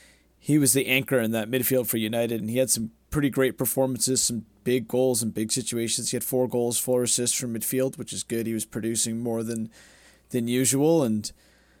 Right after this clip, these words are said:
I don't know. I thought, I thought he was a decent player in there, um, but my biggest disappointment, there were multiple of them. But Jadon Sancho, three goals, three assists.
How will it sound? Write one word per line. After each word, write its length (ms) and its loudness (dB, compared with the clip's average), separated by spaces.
I 80 2
don't 80 4
know. 160 4
I 60 0
thought, 280 2
I 80 4
thought 160 4
he 60 6
was 100 4
a 60 2
decent 420 2
player 260 2
in 140 -4
there, 300 -4
um, 440 -4
but 140 -8
my 140 -2
biggest 360 2
disappointment, 680 -2
there 140 -2
were 140 0
multiple 600 -4
of 140 -4
them. 280 -6
But 140 -4
Jadon 380 4
Sancho, 560 2
three 340 2
goals, 300 2
three 200 2
assists. 460 0